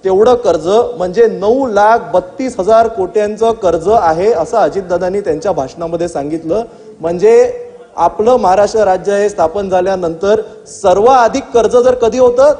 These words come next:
तर ते आत्ता झालेलं आहे. त्याचसोबत आजपर्यंत जितकी बजेट वेगवेगळ्या सरकारने सादर केलेली, त्यामध्ये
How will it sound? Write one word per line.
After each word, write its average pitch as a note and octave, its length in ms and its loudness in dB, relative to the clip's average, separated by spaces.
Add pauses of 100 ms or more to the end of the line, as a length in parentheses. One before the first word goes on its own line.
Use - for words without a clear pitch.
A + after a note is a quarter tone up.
(100)
तर A#3+ 100 0
ते A#3 100 2
आत्ता D#3+ 280 -2
झालेलं G#2+ 340 -6
आहे. - 80 -18 (640)
त्याचसोबत B3 640 2 (280)
आजपर्यंत A#3+ 640 0
जितकी A#3+ 400 -2
बजेट A3 360 0 (140)
वेगवेगळ्या A#3 460 2
सरकारने A3 440 0
सादर G3 300 0
केलेली, E3+ 440 -4 (420)
त्यामध्ये A3+ 720 2